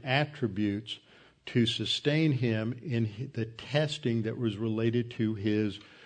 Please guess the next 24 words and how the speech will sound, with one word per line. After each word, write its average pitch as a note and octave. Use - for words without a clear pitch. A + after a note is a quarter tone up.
his A2+
human G#2+
nature. C3
So C3
<clears throat> B2+
Satan D3+
says B2+
that, A2+
tempts C3+
him C3
to B2
change C3
the B2
stones C3
into A#2
bread, D3+
and A#2+
Jesus B2+
answers A#2+
by A2
quoting G#2+
scripture C#3+
and A2+
says, A2+